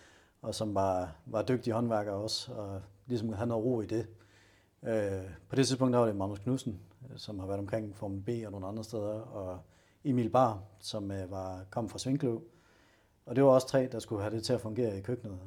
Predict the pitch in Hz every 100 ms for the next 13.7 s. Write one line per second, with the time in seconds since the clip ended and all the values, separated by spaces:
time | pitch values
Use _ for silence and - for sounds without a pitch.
0 | 107 113 135 127 123 135 135 113 104 98
1 | 123 120 104 98 - - _ _ _ _
2 | _ _ _ - 110 120 123 127 - -
3 | 170 117 95 101 101 - - - 117 120
4 | - 143 160 151 107 110 123 127 127 117
5 | 117 110 107 110 117 107 98 92 98 -
6 | - - - 123 117 151 147 120 117 113
7 | 110 107 104 104 123 127 107 98 95 95
8 | 123 117 131 - 104 101 - 131 - 101
9 | 104 110 120 117 120 113 107 101 101 107
10 | 110 107 - - _ - 110 123 120 101
11 | 104 113 135 147 123 117 120 113 110 101
12 | 117 117 104 95 - - - - - _
13 | _ - 113 123 120 113 101